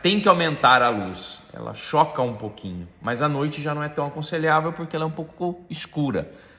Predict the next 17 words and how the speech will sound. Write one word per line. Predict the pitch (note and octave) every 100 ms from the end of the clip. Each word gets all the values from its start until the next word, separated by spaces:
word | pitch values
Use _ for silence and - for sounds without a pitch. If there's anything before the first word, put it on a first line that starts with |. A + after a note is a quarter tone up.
| _
Noturna, | A#2+ A#2+ F3+ G3 B2+ F#2 F#2
low | B2 D#3
light, | G#2+ E2+ C#2+ -
ou | E2 C#3
usar | D#3 C#3+
lente | C#3+ D3+ D3
clear. | - F2+ D#2 - - _ _ _ _ _ -
Mas | G#2
a | G2+
Trail | F#2+ F#2+ F#2+ F#2 F2+
normal, | G2 B2+ B2+ A#2+ C#3+ E3 - - _ _ _ _ _ _ _
mesma | G2+ F2 G2+
coisa, | - A#2+ D#3 A#2+
ó, | D#2+
desloca | D#2+ E2+ F2+ -
o | G#2
centro | - C#3 D#3+ - -